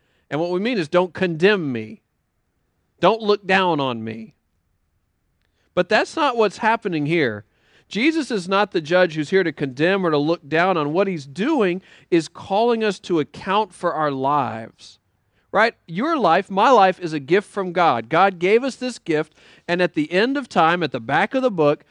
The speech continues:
he's gonna call us to account for our lives, the way that we've lived our lives, both the good and the bad, both the things we've done and the things we've not done.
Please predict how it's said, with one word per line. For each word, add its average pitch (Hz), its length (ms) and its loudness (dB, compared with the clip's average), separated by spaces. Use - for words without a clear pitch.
he's 196 240 -4
gonna 220 180 -2
call 170 300 0
us 185 140 -4
to 175 140 -4
account 185 680 -4
for - 200 -2
our 139 140 0
lives, 123 440 -4
the 143 120 -4
way 160 320 4
that 185 140 -2
we've 170 220 -2
lived 196 420 0
our 120 120 0
lives, 123 440 -8
both 165 260 -2
the 160 80 -6
good 165 340 0
and 214 140 0
the 220 60 -2
bad, 190 420 0
both 156 220 -4
the 151 80 -14
things 180 280 -6
we've 143 200 -6
done 175 400 0
and 160 120 -4
the 170 80 -4
things 185 300 -4
we've 185 180 -2
not 175 380 -2
done. 113 320 -8